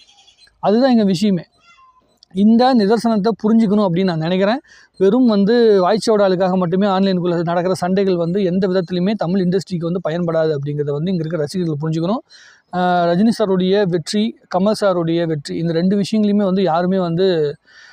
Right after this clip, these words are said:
ஆ, எப்படி சொல்றது, இந்த ஜெனரேஷன்ல இருக்கிறவங்க வந்து இன்னும் முழுசா உணரலைன்னு நினைக்கிறேன். இவங்க எல்லாருமே விஜய்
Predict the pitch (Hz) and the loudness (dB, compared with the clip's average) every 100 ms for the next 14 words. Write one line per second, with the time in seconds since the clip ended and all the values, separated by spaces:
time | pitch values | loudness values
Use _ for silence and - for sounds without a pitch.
0 | - - 165 165 180 202 196 220 190 175 | -14 -2 0 2 0 0 0 0 0 0
1 | 185 214 208 185 165 170 165 165 190 180 | 0 0 0 0 -2 -2 -2 -4 -2 -2
2 | 170 185 202 160 185 190 180 147 139 - | -4 -2 -4 -2 -2 -2 -2 -6 -10 -16
3 | - _ - - _ 196 202 214 269 262 | -20 _ -20 -20 _ -2 0 2 2 2
4 | 254 262 208 | 2 2 2